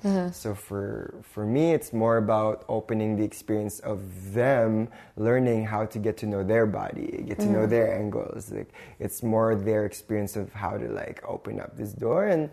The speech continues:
Speaker 2: and then, and then from there c-, can build,
Speaker 1: Mm-hmm.
Speaker 2: you know,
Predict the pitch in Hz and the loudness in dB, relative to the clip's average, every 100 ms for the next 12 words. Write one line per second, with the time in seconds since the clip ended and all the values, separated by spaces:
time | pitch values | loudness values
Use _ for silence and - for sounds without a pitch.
0 | - - - - - _ _ _ _ - | -10 -20 -20 -20 -20 _ _ _ _ 0
1 | 131 131 123 - - 127 123 117 117 113 | 2 4 2 -2 -2 0 2 2 0 -2
2 | - 127 110 110 113 143 131 123 117 - | -2 0 2 4 6 6 6 6 4 -4
3 | - - 113 101 92 - - - - 220 | -16 -6 -2 0 0 0 -2 -6 -2 2
4 | 220 214 170 180 - - | 4 4 2 -2 -6 -10